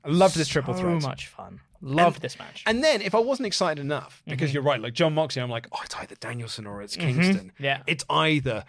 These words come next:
Speaker 1: the underdog of it, of it being Kingston, or Bryan proves that he's a bum, and it's
Speaker 2: Mm-hmm.
Speaker 1: gonna be Danielson, and it's B C C versus
Speaker 2: Mm-hmm.
Speaker 1: B C C.
Speaker 2: Yep.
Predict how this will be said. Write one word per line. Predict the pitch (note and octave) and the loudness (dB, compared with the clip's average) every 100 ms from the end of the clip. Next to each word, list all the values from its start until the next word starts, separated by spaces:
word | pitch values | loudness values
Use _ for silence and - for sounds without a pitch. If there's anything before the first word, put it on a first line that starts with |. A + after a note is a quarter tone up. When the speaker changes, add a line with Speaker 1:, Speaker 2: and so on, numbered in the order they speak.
| - - | -12 -6
Speaker 1:
the | C#3+ D3+ | -6 -2
underdog | C#3+ D3+ C#3 C3+ A2+ F#2+ F2+ - _ - | 0 0 -2 -2 -4 -8 -12 -20 _ -12
of | A#2+ A#2 | -10 -10
it, | G#2+ | -8
of | C#3 B2 | -8 -6
it | A#2+ | -6
being | B2+ B2+ A#2+ | -4 -4 -6
Kingston, | - C#3 C3 - F#2 E2+ _ _ _ | -6 -6 -6 -10 -14 -18 _ _ _
or | F3+ F#3 C3 G2+ - _ _ _ | 6 6 6 0 -8 _ _ _
Bryan | - C3 A#2 A2 | -2 -2 -2 -8
proves | - B2+ A#2+ | -6 -4 -4
that | A2 G2 | -8 -10
he's | A2+ | -10
a | G#2 | -12
bum, | F#2+ B2+ A#2 G2 F#2 _ _ _ _ - | -6 -2 -2 -4 -14 _ _ _ _ -6
and | D#3+ E3 | -2 0
it's | F#3 | 0
Speaker 2:
Mm-hmm. | F3 | 0
Speaker 1:
gonna | C#3 | 0
be | B2 | -4
Danielson, | B2+ C3 A#2 B2+ | -2 -2 -4 -6
and | B2+ | -6
it's | - | -6
B | D3+ C#3 | -6 -6
C | C3 B2+ | -4 -6
C | A#2+ C#3 B2 | -6 -6 -4
versus | - D3 C3+ | -2 0 2
Speaker 2:
Mm-hmm. | F#3 | 2
Speaker 1:
B | G3 | 0
C | - G#2+ | -4 -8
C. | - A#2+ | -6 -6
Speaker 2:
Yep. | G#2 G2+ B2+ | -6 -4 -2